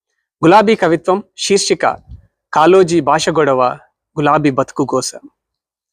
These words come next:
ఏ భాష నాదో, ఏ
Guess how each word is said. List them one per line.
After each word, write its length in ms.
ఏ 160
భాష 320
నాదో, 400
ఏ 160